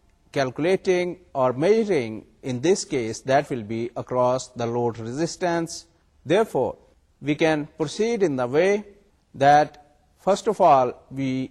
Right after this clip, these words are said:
try to find out the peak value of the output voltage. We shall start by solving the circuit as if it was a positive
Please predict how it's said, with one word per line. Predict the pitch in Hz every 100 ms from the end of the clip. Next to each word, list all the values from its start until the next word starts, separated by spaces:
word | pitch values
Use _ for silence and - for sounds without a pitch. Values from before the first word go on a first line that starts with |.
| _
try | 175 175 175
to | 170 135
find | - 185 190 190
out | 180 170 170 165 - _
the | 127 131
peak | 127 185 214 202
value | 175 147 123 120 123 127 -
of | 120 -
the | 110
output | 117 113 101 107 - -
voltage. | 165 160 - 80 - - _ -
We | 156
shall | 175 160
start | - - - 208 202 202 165
by | 147 127
solving | - 175 175 170 151
the | 127
circuit | - 160 151 160 156 -
as | 139 131 135 - -
if | 135 -
it | 123 - - - _
was | 120 139 143 147 139 -
a | 117
positive | - 147 147 - 147